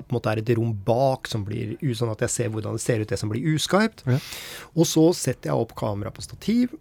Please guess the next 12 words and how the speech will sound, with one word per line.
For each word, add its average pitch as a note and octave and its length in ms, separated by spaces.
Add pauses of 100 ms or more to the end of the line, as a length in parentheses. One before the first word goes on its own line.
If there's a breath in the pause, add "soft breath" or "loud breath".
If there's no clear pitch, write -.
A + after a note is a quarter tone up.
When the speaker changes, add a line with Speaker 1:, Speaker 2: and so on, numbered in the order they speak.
(100)
Speaker 1:
og B2+ 80
så C#3 160
tester - 560
jeg G#2+ 80
objektivet A#2 460
rett A#2 140
og A#2+ 60
slett A#2+ 220 (140)
en C3 480 (100)
blender G#2 540
av A2+ 100
gangen. G2 320